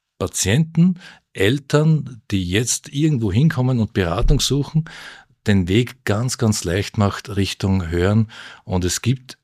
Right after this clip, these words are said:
für uns nur eine Empfehlung, äh, wenn das Hören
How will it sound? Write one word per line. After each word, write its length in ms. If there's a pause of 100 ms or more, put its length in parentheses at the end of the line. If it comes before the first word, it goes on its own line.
(240)
für 200
uns 340
nur 200
eine 260
Empfehlung, 640 (280)
äh, 240
wenn 280
das 240
Hören 380